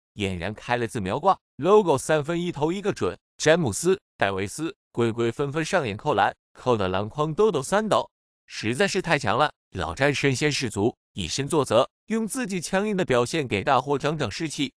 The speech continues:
一改季前赛六连败的颓气神屁。六球一的老詹上来就把前进档给灌满，开场仅七秒不到的时候就开始策动进攻，半场助攻小乔丹完成空接，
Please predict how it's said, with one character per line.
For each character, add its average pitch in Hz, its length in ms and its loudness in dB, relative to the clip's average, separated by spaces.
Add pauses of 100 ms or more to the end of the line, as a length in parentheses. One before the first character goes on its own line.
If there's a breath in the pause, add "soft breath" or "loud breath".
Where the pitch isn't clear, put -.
一 247 140 -2
改 208 120 4
季 208 200 -4
前 202 180 -2
赛 220 220 4
六 190 160 6
连 135 200 4
败 165 120 2
的 127 100 0
颓 127 240 0
气 127 140 -4
神 160 200 -4
屁。 208 200 -4
六 196 200 0
球 196 240 -2
一 226 60 -6
的 214 100 2
老 139 200 2
詹 185 180 -2
上 190 220 0
来 202 100 2
就 214 100 -4
把 135 140 2
前 151 320 -6
进 196 160 -4
档 135 160 -2
给 113 80 -4
灌 139 220 2
满， 95 180 -8 (180)
开 254 220 2
场 220 200 2
仅 151 180 0
七 226 200 -4
秒 180 160 6
不 165 160 -2
到 185 140 6
的 156 100 2
时 156 220 -2
候 160 220 4
就 131 160 -2
开 135 240 0
始 113 120 -8
策 180 280 -4
动 165 120 -2
进 143 200 -4
攻， 185 200 2 (200)
半 147 180 2
场 127 180 -2
助 139 160 -4
攻 151 200 -4
小 98 260 0
乔 131 160 -2
丹 147 160 2
完 123 160 2
成 139 160 -8
空 160 180 -6
接， 196 240 0